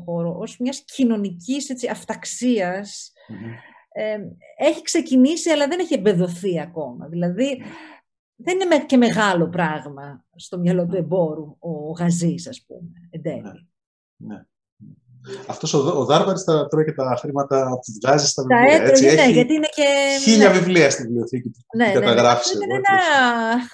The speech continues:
Speaker 2: έτσι.
Speaker 1: ε, μια ενδιαφέρουσα περίπτωση, γιατί είχα ένα, ένα κατάλογο μιας βιβλιοθήκης και με βάση τον κατάλογο, όχι τούτο τους τόμους, προσπάθησα να κάνω μια, να ανασυνθέσω μια διανοητική ιστορία, βιογραφία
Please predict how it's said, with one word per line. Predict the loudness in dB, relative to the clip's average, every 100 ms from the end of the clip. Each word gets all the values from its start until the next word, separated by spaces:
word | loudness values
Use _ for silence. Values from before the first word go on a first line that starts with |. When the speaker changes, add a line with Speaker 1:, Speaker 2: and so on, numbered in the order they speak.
| -6
Speaker 2:
έτσι. | -4 -2
Speaker 1:
ε, |
μια | -4
ενδιαφέρουσα | -2 -2 -2 -4 -4 -4
περίπτωση, | -2 -2 -4 -6 -8
γιατί | -2 -2 -2 -6
είχα | -8 -10 -10 -8
ένα, | -6 -6 -6 -10 -8
ένα | -8
κατάλογο | -4 -4 0 0 2 -2 -2 -4
μιας | -4 -6 -8 -10
βιβλιοθήκης | -12 -8 -6 -6 -6 -6 -6 -8 -8 -10
και | -12
με | -6
βάση | -6 -6
τον | -6 -4
κατάλογο, | -4 0 0 2 0 -2 -4
όχι | -6 -8
τούτο | -14 -12 -14
τους | -14
τόμους, | -8 -6 -6 -8 -12
προσπάθησα | -10 -6 -6 -6 -8
να | -6
κάνω | -6 -6 -8
μια, | -10 -8 -8 -8
να | -6
ανασυνθέσω | -6 -6 -6 -4 -4 -4 -10
μια | -10 -8 -6 -4 -4
διανοητική | 0 0 -2 -8 -10 -10 -2
ιστορία, | -2 0 -2 0 2 2 -2 -6 _ _ _ _ _ _
βιογραφία | -10 -2 0 0 -4 0 2 2 0 -4 -6 -10